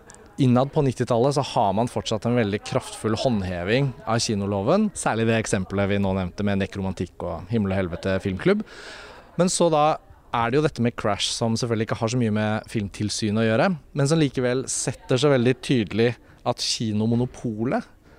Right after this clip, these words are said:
på en måte også er da en siste rest av dette statlige apparatet som på en eller annen måte kontrollerer filmkulturen litt, da. Hvordan har du liksom trukket inn andre sider av filmkulturen,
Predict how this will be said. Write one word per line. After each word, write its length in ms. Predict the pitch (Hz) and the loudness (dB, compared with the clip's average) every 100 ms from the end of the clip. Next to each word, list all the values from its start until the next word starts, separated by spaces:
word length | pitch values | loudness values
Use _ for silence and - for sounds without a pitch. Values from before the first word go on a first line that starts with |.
| - - - | -20 -20 -6
på 100 | - | 2
en 140 | 156 143 | 4 4
måte 240 | 139 - - | 2 -2 -6
også 380 | - - 220 - - | -10 -6 -6 -6 -2
er 300 | 113 113 123 | 0 2 2
da 80 | 104 104 - | 4 2 0
en 80 | 120 | -2
siste 280 | 135 - 107 | -4 -2 -4
rest 300 | 98 - 107 | -4 -6 -4
av 80 | 117 | -2
dette 260 | - 107 101 - - - - | -2 -4 -4 -12 -20 -20 -14
statlige 520 | - 147 107 - 98 | -4 0 0 0 -2
apparatet 640 | - 120 90 - - 120 - - - | 0 2 0 -2 -4 -4 -6 -20 -18
som 300 | - 123 113 | -6 -2 -2
på 100 | - | -4
en 100 | - | 0
eller 120 | 120 135 | 2 4
annen 80 | 127 | 2
måte 140 | 131 | -2
kontrollerer 760 | - 127 139 127 110 95 95 123 | -2 0 2 4 4 2 0 0
filmkulturen 580 | 110 92 - 98 110 117 | 0 -2 -4 0 2 2
litt, 140 | 127 | 2
da. 100 | 123 - - - - - 156 | -2 -4 -20 -20 -20 -10 0
Hvordan 280 | 151 156 175 | 4 6 4
har 80 | 170 | 2
du 140 | 143 139 | 4 4
liksom 320 | 151 - 131 | 2 2 0
trukket 380 | 123 156 - 131 - | 0 -2 -2 -4 -2
inn 320 | 113 113 117 127 - - - | 2 4 4 2 -6 -12 -2
andre 560 | 160 135 107 92 98 117 | 0 2 2 0 0 0
sider 360 | 127 104 92 | 0 -2 -2
av 80 | 95 | -2
filmkulturen, 760 | 95 90 98 90 98 101 101 | -4 -4 -6 -4 -2 0 0